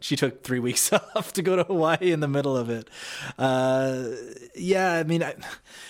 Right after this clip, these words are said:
I mean, yes, it was her deputy minister responsible for it, but, but who gives a shit? Um,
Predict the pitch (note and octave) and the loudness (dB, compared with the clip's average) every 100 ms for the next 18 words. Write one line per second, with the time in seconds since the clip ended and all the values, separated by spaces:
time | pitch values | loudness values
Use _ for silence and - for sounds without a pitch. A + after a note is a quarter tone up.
0 | - D3 D3+ D#3 - C3+ B2 B2 A#2 A2+ | -4 0 4 4 2 0 0 0 0 0
1 | G#2 G#2 G2+ G#2 G2 - F#2+ - F#2+ F#2+ | -2 -2 -2 -4 -4 -4 -6 -6 -8 -8
2 | F#2+ G#2 A2 A2+ C3+ C#3 A2 G#2 G2 F#2 | -8 -8 -8 -4 -2 0 -2 -2 -6 -6
3 | F2+ - - - - - - C3 C3+ C#3 | -10 -16 -20 -20 -20 -14 -2 0 0 -2
4 | C3+ | -4